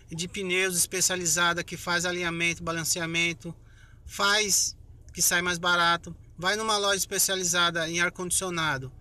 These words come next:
faz, que sai mais barato, você entendeu? Uma dica pra quem tem Porto Seguro, a Porto Seguro, ela troca o, o seu filtro do ar-condicionado também, bem baratinho, pessoal.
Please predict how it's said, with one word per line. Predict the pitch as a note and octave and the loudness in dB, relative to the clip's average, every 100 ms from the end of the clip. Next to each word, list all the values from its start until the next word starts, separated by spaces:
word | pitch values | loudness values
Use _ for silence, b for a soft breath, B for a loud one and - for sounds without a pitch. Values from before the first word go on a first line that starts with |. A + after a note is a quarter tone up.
| b b b - | b b b -18
faz, | - G3+ G3+ G#3+ G3 - - - | -2 2 4 2 0 -4 -8 -8
que | |
sai | D#3 F3 E3 | -2 0 0
mais | E3 | -2
barato, | E3 F3+ F3 F3 E3+ F3 - - - - - | 0 2 4 2 0 -12 -16 -20 -20 -20 -12
você | - | -8
entendeu? | D#3+ D3 D#3+ G3 F#3 - - - b b b b | -8 -8 -4 -4 -4 -8 -20 -20 b b b b
Uma | F#3+ G#3 G3 | -2 0 2
dica | G3+ G#3+ | 0 0
pra | G#3+ G3+ | 0 -2
quem | F#3+ G#3 G3+ | -2 -4 -4
tem | G3 G3 G3 F#3+ F3+ | 0 2 2 0 -2
Porto | E3+ F#3+ G#3+ A3 | -4 0 0 2
Seguro, | G#3+ - D#3+ F3 A3+ G#3 A#2+ - - - - - b b b | 0 0 -4 -4 -4 -4 -6 -12 -20 -20 -20 -20 b b b
a | - | -10
Porto | - G#3 A3+ G#3 | -4 -2 0 0
Seguro, | G#3+ F3+ F3+ B3 A#3 | -2 -2 -4 0 2
ela | G3+ F#3 | 2 0
troca | - F#3 A3 A3 G#3+ | -2 2 2 2 -2
o, | E3+ F3 F3 E3+ D#3+ E3+ E3 E3 D#3 | -2 -4 -4 -6 -6 -6 -6 -6 -4
o | |
seu | D3+ F#3 E3+ | -2 -2 -4
filtro | - F#3 A3 B3 E3 C3 b b b | -6 -6 -4 -6 -8 -12 b b b
do | - | -6
ar-condicionado | E3+ F3+ F#3 E3+ F3+ E3 E3 D#3+ | -4 -2 -2 -2 0 0 -2 -2
também, | D#3+ D#3 F#3 A#3 F3+ | -4 -2 -2 -2 -6
bem | - C#3 G#3+ C#4+ | -10 -2 0 2
baratinho, | C4 C#4 B3+ - G#3+ F3 | 4 4 2 0 0 -4
pessoal. | D3+ - B2+ | -4 -6 -6